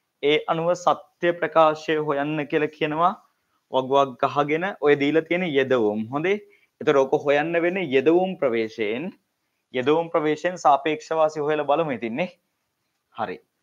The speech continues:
වගුව ගහගන්න බලන්න. එම් සී කියූ කරනකොට ළමයි ස්පීඩ් එක කියන එක තමයි මාර වැදගත් වෙන්නේ. ස්පීඩ් එක වගේම ඉතින් ස්පීඩ් වැඩි වුණාට වැඩක් නැහැ. හරියටම උත්තරේ ගන්නත් ඕනේ. හරි, වේගෙන් හැදුවට වැඩක් නැහැ නේ. උත්තරේ එන්නත් එපායි. රට මොකද්ද?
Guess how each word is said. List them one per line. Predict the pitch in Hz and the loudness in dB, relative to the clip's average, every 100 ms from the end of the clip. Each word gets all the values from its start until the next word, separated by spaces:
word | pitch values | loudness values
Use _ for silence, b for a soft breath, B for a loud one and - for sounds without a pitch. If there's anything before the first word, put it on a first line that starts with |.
| _ - | _ -6
වගුව | 131 147 135 | -2 0 0
ගහගන්න | 131 147 147 | 0 -2 -2
බලන්න. | 147 147 147 _ _ _ _ - | 0 0 -4 _ _ _ _ -4
එම් | 110 110 | -4 -4
සී | 131 123 | -8 -6
කියූ | 143 | -6
කරනකොට | 131 113 120 123 139 | -2 -2 -4 -4 -2
ළමයි | 139 143 180 175 - - 123 - 120 | -2 0 -2 -6 -14 -18 -18 -18 -18
ස්පීඩ් | - - 160 160 156 160 | -18 -10 -6 -6 -4 -2
එක | 151 156 | -2 -4
කියන | 156 151 | -6 -6
එක | 151 | -4
තමයි | 156 165 | -2 -2
මාර | 139 127 147 | 0 2 0
වැදගත් | 123 120 127 147 - | 0 -2 -2 -4 -2
වෙන්නේ. | 190 131 104 - _ _ - | -2 -2 -8 -12 _ _ -20
ස්පීඩ් | - - 156 147 | -8 -2 -2 0
එක | 151 | -2
වගේම | 143 120 127 139 147 | 0 0 -2 -2 -4
ඉතින් | 160 196 160 | -6 -6 -8
ස්පීඩ් | - _ 151 151 147 135 131 | -12 _ -4 -4 -4 -10 -4
වැඩි | 131 135 | -2 0
වුණාට | 143 143 143 | -2 -2 0
වැඩක් | 143 143 147 | 0 0 0
නැහැ. | 151 196 160 | -4 -6 -2
හරියටම | 131 139 160 185 | -2 -2 -4 -2
උත්තරේ | 175 - 165 170 | -4 0 2 2
ගන්නත් | 151 160 151 - | 0 -2 -4 -6
ඕනේ. | 104 101 101 _ _ _ _ _ - | -10 -10 -18 _ _ _ _ _ -10
හරි, | 117 | -8
වේගෙන් | 107 113 143 143 156 | -2 2 2 2 -2
හැදුවට | 151 143 147 | -2 0 2
වැඩක් | 143 139 | 2 2
නැහැ | 143 | -2
නේ. | 139 | -2
උත්තරේ | 113 - 151 | -4 0 0
එන්නත් | 156 156 156 151 | 0 -4 -4 -2
එපායි. | 156 151 b b b b - | 0 -2 b b b b -2
රට | 135 131 165 | 4 4 4
මොකද්ද? | 170 170 170 | 2 0 0